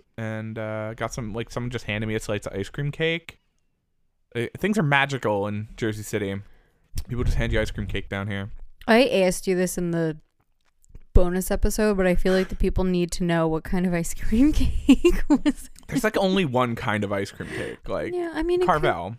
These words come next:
Speaker 2: it could have been a Cookie Puss. It could have been a
Speaker 1: Cookie Puss
Speaker 2: it
Speaker 1: is
Speaker 2: could have been a
Speaker 1: not a
Speaker 2: Cookie O Puss.
Speaker 1: <laughs> a Cookie O. It was just a standard Carvel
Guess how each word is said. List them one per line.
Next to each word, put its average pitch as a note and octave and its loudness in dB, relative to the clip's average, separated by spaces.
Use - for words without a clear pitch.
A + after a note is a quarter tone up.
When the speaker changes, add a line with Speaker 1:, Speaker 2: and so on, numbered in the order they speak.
Speaker 2:
it C4+ -10
could D4+ -2
have D4 -2
been D4 0
a C#4 -2
Cookie F#3+ -6
Puss. F#3 -4
It F#3 -8
could G3 -6
have F#3 -4
been F3+ 0
a F3 -2
Speaker 1:
Cookie G3+ 0
Puss G3+ -2
Speaker 2:
it G3 -2
Speaker 1:
is E3+ -2
Speaker 2:
could D#3 2
have C#3 6
been C#3 6
a C#3 6
Speaker 1:
not A#3+ 2
a A3+ 6
Speaker 2:
Cookie G#3 2
O F#3 4
Puss. G3 0
Speaker 1:
<laughs> - -10
a G#3+ -10
Cookie D#3 -4
O. B2+ -6
It - 0
was F3 4
just F3+ 2
a F3 2
standard D3 0
Carvel A#2 2